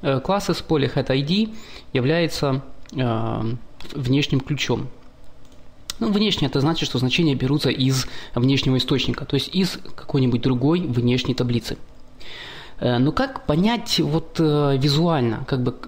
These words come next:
что значит, э, вот зависимость одной таблицы от другой, да? Я думаю, что, э, если вам показать, м, графически,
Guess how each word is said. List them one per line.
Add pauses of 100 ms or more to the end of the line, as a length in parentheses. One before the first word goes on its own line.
что
значит, (160)
э, (320)
вот
зависимость
одной
таблицы
от
другой,
да? (640)
Я
думаю,
что,
э,
если
вам
показать, (140)
м,
графически,